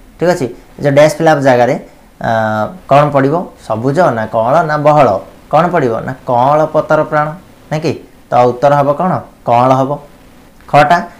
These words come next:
"ତୋହରି ଅନ୍ତର ଆଦେଶ ଚଳେ ମୁଁ ଘୋଷି ତୋର", କ'ଣ ଘୋଷିକି? ମହାଜସକୁ ଘୋଷିକି। ଏଠି ଅଛି ଦେଖ ମହାଜସ, ନାଇଁ କି? ତ answer ହେବ ମହାଜସ, ବୁଝାପଡ଼ୁଛି? ତାପରେ next ତିନି number,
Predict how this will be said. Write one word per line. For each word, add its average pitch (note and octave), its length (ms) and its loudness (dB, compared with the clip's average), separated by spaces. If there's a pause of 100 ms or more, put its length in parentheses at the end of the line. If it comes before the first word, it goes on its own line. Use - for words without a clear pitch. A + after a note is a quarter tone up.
(320)
"ତୋହରି F3+ 420 2
ଅନ୍ତର D#3 360 2
ଆଦେଶ D#3 520 0
ଚଳେ D3+ 360 2
ମୁଁ C#3 320 -6
ଘୋଷି B2+ 320 -4
ତୋର", F3+ 320 -2 (460)
କ'ଣ F#3+ 220 4
ଘୋଷିକି? D#3+ 480 -4 (340)
ମହାଜସକୁ D#3+ 680 0
ଘୋଷିକି। E3+ 420 -4 (220)
ଏଠି C3 160 -2
ଅଛି C#3+ 200 0
ଦେଖ D3 140 -2
ମହାଜସ, C3+ 560 -2 (640)
ନାଇଁ D#3 100 -2
କି? C3 220 -2 (340)
ତ - 40 -4
answer A#2 440 2
ହେବ C#3 240 0 (380)
ମହାଜସ, C#3 520 0 (540)
ବୁଝାପଡ଼ୁଛି? C#3 500 -2 (720)
ତାପରେ D3 220 4
next D3 280 0
ତିନି D#3 180 -2
number, D#3 340 -2